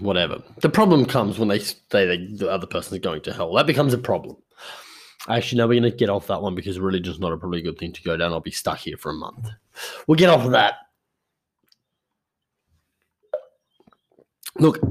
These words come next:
irrelevant. You probably don't care. But just because you see your coworker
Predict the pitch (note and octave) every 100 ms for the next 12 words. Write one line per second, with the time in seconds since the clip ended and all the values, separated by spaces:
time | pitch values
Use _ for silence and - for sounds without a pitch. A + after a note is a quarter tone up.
0 | F#2 D3 C#3 A2+ A2+ A2 - C3 C#3 C3
1 | A2+ G#2 F#2 F#2+ D#2+ - _ _ _ _
2 | _ _ _ - - C#3 B2 - - -
3 | - _ _ _ _ _ _ _ _ _
4 | _ _ _ _ _ _ _ _ _ -
5 | C#3 D3+ E3+ F#3 D#3+ - D3 B2 A#2+ A#2
6 | A#2 G#2 F2 D#2+ E2+ D#2